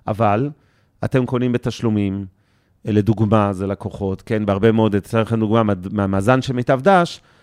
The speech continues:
בכל רגע נתון, הרי לי מגיע דמי ניהול בגין חודש מסוים. אני לא באמת קיבלתי אותם, נכון, לשלושים לשישי עשרים ואחת, את הדמי ניהול של יוני, נכון? אני אקבל אותם רק בחודש העוקב,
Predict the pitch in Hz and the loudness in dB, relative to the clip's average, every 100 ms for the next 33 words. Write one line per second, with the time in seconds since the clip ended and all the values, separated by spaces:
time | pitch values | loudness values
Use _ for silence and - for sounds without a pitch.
0 | _ _ 107 139 139 135 113 98 - 123 | _ _ 2 4 6 4 0 -2 -4 -4
1 | 170 190 - _ _ _ 107 110 139 123 | -2 -6 -12 _ _ _ -4 -2 -2 -2
2 | 101 123 104 110 110 117 127 104 113 110 | 0 -2 0 -2 -2 -2 -2 0 0 0
3 | 117 110 - 101 - 101 87 90 123 190 | 0 0 -4 -10 -8 -8 -6 -4 0 0
4 | 147 - 107 113 113 113 101 104 98 104 | 0 -4 -2 0 0 -4 -4 -6 -6 -10
5 | - 95 - 110 104 - 101 110 104 - | -12 -8 -4 -4 -4 -6 -8 -6 -6 -6
6 | 95 - 98 107 101 92 107 98 95 98 | -8 -8 -6 -6 -6 -4 -4 -4 -6 -8
7 | 87 104 101 101 - 98 104 104 95 87 | -6 -4 -4 -4 -4 -4 0 0 -2 -6
8 | 87 127 127 107 113 110 113 123 113 117 | -6 -6 -4 -6 -6 -4 -4 -2 -2 -4
9 | 113 110 123 120 - 160 196 196 | -4 -6 -4 -4 -2 -2 -2 -2